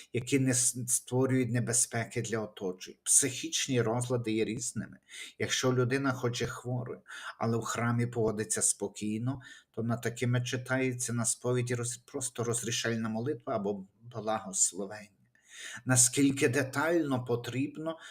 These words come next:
розповідати священнику про свої гріхи? Приходячи на таїнство сповіді, каяльник повинен розпочати своє слово із визнання того,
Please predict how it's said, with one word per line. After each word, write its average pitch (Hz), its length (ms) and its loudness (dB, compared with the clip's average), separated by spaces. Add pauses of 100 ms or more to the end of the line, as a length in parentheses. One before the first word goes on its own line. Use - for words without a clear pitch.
(160)
розповідати 127 960 2
священнику 120 840 -2
про 107 140 -8
свої 110 420 -4
гріхи? - 540 -14 (580)
Приходячи 131 560 4
на 135 120 6
таїнство 139 680 0
сповіді, - 640 -2
каяльник 131 680 0
повинен 131 500 4
розпочати 127 880 0
своє 117 280 2
слово 131 480 -2
із 117 240 -2
визнання 117 420 0
того, 127 340 -2